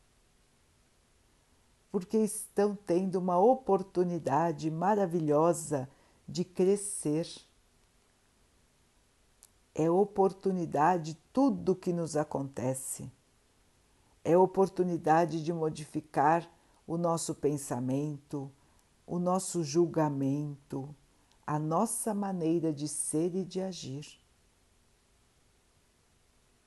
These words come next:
Estamos aqui para isso. Cada dia é precioso, irmãos. Cada dia temos a oportunidade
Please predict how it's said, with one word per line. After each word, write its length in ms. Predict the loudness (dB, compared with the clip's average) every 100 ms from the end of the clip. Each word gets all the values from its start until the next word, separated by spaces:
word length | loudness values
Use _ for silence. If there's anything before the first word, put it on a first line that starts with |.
| _ _ _ _ _ _ -20 -20 _
Estamos 720 | 4 4 4 0 2 2 0
aqui 320 | -2 -2 -4 -4
para 380 | -2 -2 0
isso. 500 | -2 -4 -6 -8 -8 -8 -20 _ _
Cada 340 | -2 0 2
dia 420 | 0 -2 2 2 2
é 140 | 0
precioso, 1400 | 0 2 2 4 0 -4 0 4 6 6 4 0 -2 0
irmãos. 880 | 0 0 -4 -4 -6 -10 -12 -12 -16 _ _ _ _ _ _ _ _ _ _ _
Cada 360 | -2 0 2 0
dia 400 | -2 -4 0 0
temos 500 | 2 4 4 2 0
a 160 | -2 2
oportunidade 1800 | 6 6 6 4 6 6 2 -4 0 0 0 0 2 2 0 -4 -8 -8